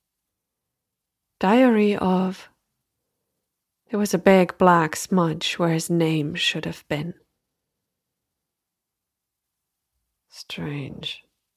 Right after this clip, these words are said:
Peter mumbled and flipped to the next page. The handwriting was childlike, and as he read along, he could feel old memories stirring in him. About school,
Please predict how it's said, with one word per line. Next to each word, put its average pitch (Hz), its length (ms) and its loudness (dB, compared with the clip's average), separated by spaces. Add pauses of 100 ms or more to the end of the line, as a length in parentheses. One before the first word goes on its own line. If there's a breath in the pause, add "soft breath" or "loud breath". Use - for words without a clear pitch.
(500)
Peter 175 300 -6
mumbled 160 600 -6
and 180 120 -4
flipped - 420 -2
to 202 80 -4
the 190 100 -2
next 180 360 -4
page. 190 440 -4 (960)
The - 80 -16
handwriting 196 800 2
was 170 160 -4
childlike, 180 840 -2 (140)
and 185 80 0
as 196 200 2
he 202 80 2
read 190 200 2
along, 196 400 0 (220)
he - 120 -14
could - 160 -10
feel 247 320 0
old 226 240 2
memories 185 600 2
stirring 180 580 -2
in 160 120 -10
him. 165 300 -10 (1300)
About 165 360 -6
school, 220 600 0